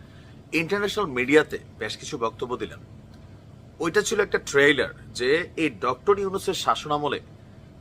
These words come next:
ভারতের সাথে বাংলাদেশের সম্পর্কটা কোথায় যাবে। Even ভারত যে তার প্রভুত্ববাদী একটা মেন্টালিটি বাঙালির উপর চাপাইছিল, সেখান থেকে তাদেরকে যে সরে আসতে হবে, প্রথম দিকে বোঝে নাই।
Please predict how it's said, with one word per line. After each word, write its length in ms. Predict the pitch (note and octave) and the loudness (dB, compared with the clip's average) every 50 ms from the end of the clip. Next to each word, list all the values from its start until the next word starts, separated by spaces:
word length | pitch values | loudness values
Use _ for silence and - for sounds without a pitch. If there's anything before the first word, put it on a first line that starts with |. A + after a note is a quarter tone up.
| G#2 F#2+ | -14 -4
ভারতের 440 | - A#2 C3 C#3+ D#3 - F#3+ F#3+ F#3 | 2 4 4 4 4 2 0 -2 -2
সাথে 280 | - F#3+ F3 E3+ F#3 | -2 -4 -6 -4 -2
বাংলাদেশের 540 | D3+ B2+ A#2+ A2+ A2+ A#2+ A2+ C3 C3 - C#3+ | 2 4 4 4 4 0 -4 -6 -6 -8 -8
সম্পর্কটা 540 | - - B2 A2 G#2+ B2 B2+ B2+ C#3+ C#3 D#3 | -6 -4 -4 -4 -4 -6 -8 -6 -6 -6 -6
কোথায় 320 | - - F3 F3+ G3 F3 | -6 -6 -4 -2 -2 -2
যাবে। 240 | - G#2 F2 F#2 E2 - | -2 -4 -10 -10 -10 -6
Even 300 | D3+ D#3+ A3 G3+ D#3 C3 C#3+ F#3 - - - - - - - - - - - - | 2 4 6 6 6 4 0 -6 -14 -20 -20 -20 -20 -20 -20 -20 -20 -20 -16 -8
ভারত 360 | - - C#3 D#3 F3 G3+ G3 E3+ | 0 4 4 4 6 4 2 0
যে 100 | G3 G3 | 0 0
তার 180 | - G3 G3 F#3 | 2 2 0 0
প্রভুত্ববাদী 880 | - - C#3+ C#3 C#3+ D#3 G3+ - - - - G3+ F#3+ E3+ E3 D#3 D#3 D#3 | -2 -2 -2 0 0 -2 -4 -8 -10 -6 -2 0 2 2 2 2 2 -2
একটা 200 | C#3+ - - C#3+ | -2 -2 -4 -4
মেন্টালিটি 400 | C3+ C3 B2+ C#3 C3+ C3 D3 C#3+ | -4 -4 -4 -4 -4 -2 0 2
বাঙালির 380 | B2+ B2 B2 B2+ B2+ C3+ C#3 | 4 4 6 6 4 4 2
উপর 140 | C#3 C3 D3 | -2 -4 -6
চাপাইছিল, 600 | C#3 - C3+ B2 - C3 C3 C#3 F3 E3+ D#3 B2 G#2 - - - - - - - - - - - - - - - | -4 -2 0 0 0 0 -2 -2 0 2 2 2 2 0 -8 -18 -20 -20 -20 -20 -20 -20 -20 -20 -20 -20 -14 -10
সেখান 400 | - - D#3 D#3 D#3 G#3 G#3 G3+ | -2 2 2 4 4 2 0 0
থেকে 180 | G#3 G3 G3 | 0 0 0
তাদেরকে 360 | - D#3+ D3 D3 D#3 D3 E3+ D#3 | 2 2 2 0 -2 -4 -6 -6
যে 100 | D#3+ D#3+ | -6 -6
সরে 360 | - - - C3 C#3 E3+ F3 | -4 -2 0 0 0 2 2
আসতে 240 | F3 - - - F3 | 0 0 -2 -2 0
হবে, 240 | D3+ C#3 - F2 - - A2 | 0 0 -2 -4 -12 -8 -4
প্রথম 300 | C#3 C3+ D3 - G3 G3 | -4 -4 -4 -4 -4 -4
দিকে 160 | F#3+ F#3+ - | -4 -2 -2
বোঝে 280 | D#3 B2+ A#2 A2 - A#2+ | -2 -2 -2 -4 -4 -6
নাই। 140 | - - | -10 -12